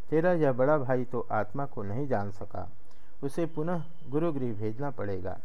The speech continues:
एक दूसरी कथा भी इस संबंध में प्रसिद्ध है। किसी ने एक महात्मा से जाकर प्रश्न पूछा,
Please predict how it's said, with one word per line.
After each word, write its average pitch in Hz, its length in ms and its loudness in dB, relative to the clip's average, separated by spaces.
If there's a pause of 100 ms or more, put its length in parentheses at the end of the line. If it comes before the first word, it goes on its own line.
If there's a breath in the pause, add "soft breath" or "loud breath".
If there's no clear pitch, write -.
(540 soft breath)
एक 160 260 0
दूसरी 180 380 0
कथा 147 320 0
भी 139 140 0
इस 151 280 -2
संबंध 123 340 0
में 139 140 -2
प्रसिद्ध 127 440 -2
है। 156 420 -2 (280 soft breath)
किसी 160 240 -2
ने 165 160 2
एक 139 120 0
महात्मा 123 460 0
से 113 180 0
जाकर 117 320 0
प्रश्न 123 380 -2
पूछा, 101 400 -2